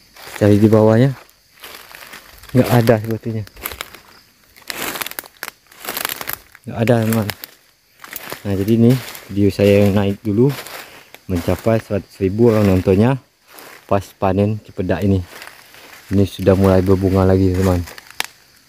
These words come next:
Nah, cempedaknya. Tuh, luar biasa banyak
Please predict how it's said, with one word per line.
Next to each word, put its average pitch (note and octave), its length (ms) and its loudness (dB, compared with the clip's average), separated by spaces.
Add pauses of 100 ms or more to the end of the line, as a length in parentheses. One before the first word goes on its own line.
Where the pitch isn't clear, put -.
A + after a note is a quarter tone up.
(320)
Nah, F2 160 -8 (280)
cempedaknya. F2 420 -4 (1300)
Tuh, E2+ 240 -4
luar E2+ 160 -6
biasa F2 300 -2 (420)
banyak F2+ 320 2